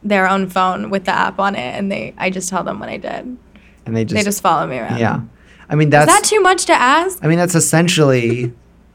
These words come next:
Speaker 2: from a diabetes standpoint, what an artificial pancreas, uh,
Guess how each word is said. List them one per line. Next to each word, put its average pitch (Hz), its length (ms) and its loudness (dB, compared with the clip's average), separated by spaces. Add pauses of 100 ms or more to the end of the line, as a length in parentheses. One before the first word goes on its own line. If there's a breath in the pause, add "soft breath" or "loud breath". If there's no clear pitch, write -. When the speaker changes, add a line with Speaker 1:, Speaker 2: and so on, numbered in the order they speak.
Speaker 2:
from 143 180 0
a 123 40 0
diabetes 127 460 4
standpoint, 127 380 0
what 127 140 0
an 123 80 -6
artificial 120 460 0
pancreas, 117 680 -4 (920)
uh, 104 480 -4